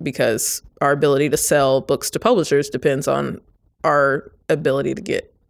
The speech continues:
people to buy the books. And so it's a really, really nasty cycle that is much less cool and sexy than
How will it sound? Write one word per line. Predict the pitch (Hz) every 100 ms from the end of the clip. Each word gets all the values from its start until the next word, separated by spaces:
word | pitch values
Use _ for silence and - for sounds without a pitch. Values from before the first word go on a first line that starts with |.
| _ -
people | - - 135
to | 127
buy | 135 117 110
the | 107
books. | - - - - - - - - - _
And | 180 180 170 156 139 139 - _ _ _ _ _
so | - - 202 185 175 165
it's | 185
a | 190
really, | 175 196 202 185 165 156 - -
really | 175 196 165
nasty | 165 151 156 - 147 143 - _ _ -
cycle | - 220 240 - 101 82 170 _ _
that | 165 151 139 135 135 - _ _ _ -
is | 151 147 131 123 - - - _ - -
much | 170 170 180 175 - - - - _ _ _ _ _ _ _ _ _ _ -
less | 165 165 165 - -
cool | - 175 147 127 143
and | 143 147
sexy | 147 107 - - 117 120 -
than | 143 117 107 107 -